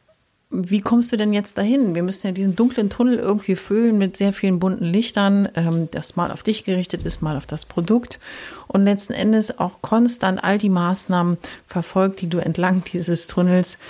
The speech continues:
wie du das Licht erzeugst und, ähm, zu deinem Ziel kommst. Das heißt, was ist dein Unternehmensziel? Das solltest du natürlich kennen, hast du vermutlich in deinem Businessplan definiert oder auch in deiner Unternehmensplanung festgehalten.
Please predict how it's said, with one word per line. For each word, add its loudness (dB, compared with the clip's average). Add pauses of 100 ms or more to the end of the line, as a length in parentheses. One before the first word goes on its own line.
(220)
wie -8
du 0
das -2
Licht 4
erzeugst 2
und, 0
ähm, -2
zu -2
deinem 0
Ziel -2
kommst. -8 (580)
Das -2
heißt, 0
was 0
ist 0
dein -2
Unternehmensziel? 2 (200)
Das -2
solltest -2
du 0
natürlich -4
kennen, 4
hast -2
du -4
vermutlich 0
in 0
deinem 0
Businessplan -2
definiert 2 (760)
oder 2
auch -6
in -2
deiner 0
Unternehmensplanung 2
festgehalten. -2